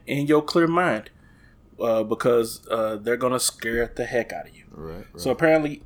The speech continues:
Speaker 1: every single one of these experiences are tailored just to you.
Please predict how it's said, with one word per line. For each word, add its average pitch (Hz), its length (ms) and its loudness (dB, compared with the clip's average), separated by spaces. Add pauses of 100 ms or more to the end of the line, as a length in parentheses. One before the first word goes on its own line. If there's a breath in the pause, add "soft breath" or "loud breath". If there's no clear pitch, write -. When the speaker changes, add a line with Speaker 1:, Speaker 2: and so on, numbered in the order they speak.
Speaker 1:
every 170 260 2
single 190 320 2
one 175 180 6
of 156 80 4
these 156 240 0
experiences 139 760 2
are 120 80 2
tailored 147 600 4
just 151 320 2
to 160 60 -4
you. 147 240 -2